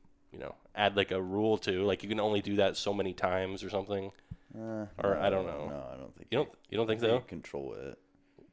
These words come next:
Speaker 1: Why not?
Speaker 2: Because, I don't know, the original boxing rules,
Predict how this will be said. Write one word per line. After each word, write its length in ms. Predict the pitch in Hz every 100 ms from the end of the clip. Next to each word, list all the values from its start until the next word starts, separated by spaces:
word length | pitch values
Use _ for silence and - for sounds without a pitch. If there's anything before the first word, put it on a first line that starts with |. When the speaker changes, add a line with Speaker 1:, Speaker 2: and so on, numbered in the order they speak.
| -
Speaker 1:
Why 100 | 110
not? 240 | 104 - - _
Speaker 2:
Because, 640 | - 107 120 104 85 - - _ _ _ _ _ _ _ _ _ _ - -
I 60 |
don't 180 | 101 90
know, 280 | 98 95 82
the 260 | 73 80
original 340 | 90 95 95 87
boxing 440 | 78 80 - 82
rules, 480 | 73 76 69 69 71